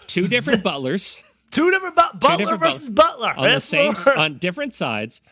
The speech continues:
Speaker 1: Colonel Zebulon Butler, and in their retreat, the Iroquois would force them into a bloody crossfire between the Pennamites and the British regulars. So, like, they, they hassled, you know, they're in retreat, they hassle them, they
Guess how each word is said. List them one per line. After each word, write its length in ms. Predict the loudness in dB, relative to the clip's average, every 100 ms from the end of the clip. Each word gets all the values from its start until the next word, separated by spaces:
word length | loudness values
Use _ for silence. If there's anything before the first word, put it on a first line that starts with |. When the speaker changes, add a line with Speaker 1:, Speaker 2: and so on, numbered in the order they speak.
| _ _ _
Speaker 1:
Colonel 320 | -6 -4 -4
Zebulon 560 | -4 -4 -2 -4 -4 -4
Butler, 420 | -6 -6 -10 -10 _ _ _ _
and 200 | -8 -8
in 260 | -2 -4 -2
their 200 | -4 -4
retreat, 680 | -6 -8 -6 -6 -6 -14 -20 _ _ _ _ _ _
the 180 | -6 -4
Iroquois 760 | -4 -4 -4 -6 -8 -6 -8 -12 _ _ _
would 220 | -8 -8 -8
force 400 | -6 -6 -6 -6
them 260 | -6 -6
into 760 | -6 -8 -6 -6 -6 -6 -10 -14 _ _
a 160 | -4 -4
bloody 400 | -6 -8 -6 -6
crossfire 840 | -8 -12 -10 -10 -8 -8 -8 -12
between 520 | -12 -14 -10 -8 -8
the 60 | -10
Pennamites 680 | -8 -6 -6 -8 -10 -12 -16
and 160 | -14 -12
the 60 | -12
British 340 | -12 -12 -12
regulars. 580 | -12 -12 -14 -14 -18 -20 _ _ _ _ _ _ _
So, 200 | -8 -6
like, 380 | -4 -6 -8 _
they, 340 | -8 -4 -6 -6
they 180 | -6 -4
hassled, 460 | -4 -4 -8 -8
you 60 | -8
know, 60 | -6
they're 160 | -6
in 80 | -6
retreat, 320 | -6 -6 -4
they 100 | -4
hassle 400 | -4 -4 -4 -6
them, 120 | -8 -4
they 240 | -6